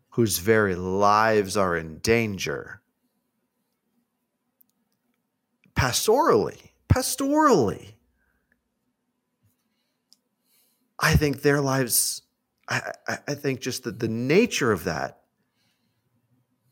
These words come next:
w-, w-, we've gotta prioritize them,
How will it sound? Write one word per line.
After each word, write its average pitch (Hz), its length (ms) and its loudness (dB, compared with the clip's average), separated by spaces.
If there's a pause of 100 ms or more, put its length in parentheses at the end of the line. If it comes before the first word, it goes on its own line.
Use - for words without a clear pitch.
(520)
w-, - 140 -12
w-, 120 200 -8
we've 127 140 -4
gotta 139 220 -4
prioritize 127 720 -2
them, 135 340 -2